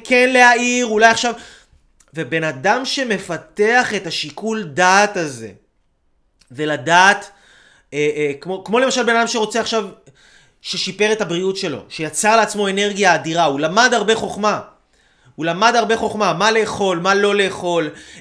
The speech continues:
איזה סוג של אוכל יש בו, איזה סוג של ויטמינים, כמה זמן לישון, כמה זמן לא צריך לישון, אה, אה, אה, לעשות כל מיני הרגלים כאלה, ועכשיו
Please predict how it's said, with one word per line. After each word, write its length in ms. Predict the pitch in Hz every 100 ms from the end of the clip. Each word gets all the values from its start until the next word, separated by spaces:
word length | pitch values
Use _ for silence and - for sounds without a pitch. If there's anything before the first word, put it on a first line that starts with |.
| -
איזה 240 | 208 208
סוג 280 | 208 240 196
של 220 | - 214
אוכל 260 | 220 - 208
יש 140 | 214
בו, 120 | 190
איזה 120 | 208 208
סוג 220 | 220 190
של 140 | 220
ויטמינים, 760 | 202 202 202 202 202 196 175 143 - -
כמה 260 | - 226 233
זמן 240 | 190 220
לישון, 400 | 220 214 233 214 196
כמה 180 | 220 220
זמן 240 | 208 220
לא 220 | 220 220 214
צריך 280 | 214 208
לישון, 640 | 208 202 - 214 208 208 196
אה, 60 | 196 - 170
אה, 40 |
אה, 500 | 196 214 214 214 208 214
לעשות 460 | 220 208 - 247
כל 100 | 240
מיני 260 | 233 233 226
הרגלים 400 | 220 214 214 214
כאלה, 240 | 208 214 196
ועכשיו 340 | 185 - 254